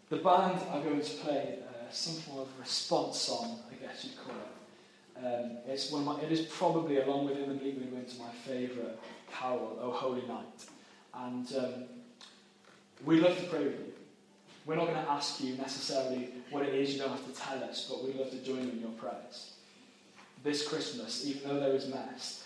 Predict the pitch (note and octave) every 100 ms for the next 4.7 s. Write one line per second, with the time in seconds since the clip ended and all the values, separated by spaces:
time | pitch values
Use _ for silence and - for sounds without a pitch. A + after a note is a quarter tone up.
0 | - C3 B2 C#3 C#3 - B2 - C#3+ C#3
1 | C3 - B2+ G#2+ G2+ - - - - -
2 | B2+ B2+ B2 A2+ A2+ A2 G#2+ D3 - D#3+
3 | D#3+ D3 - C#3+ C3+ C3 B2+ B2+ B2+ B2+
4 | B2 A#2+ A#2+ B2 A#2+ A#2 A#2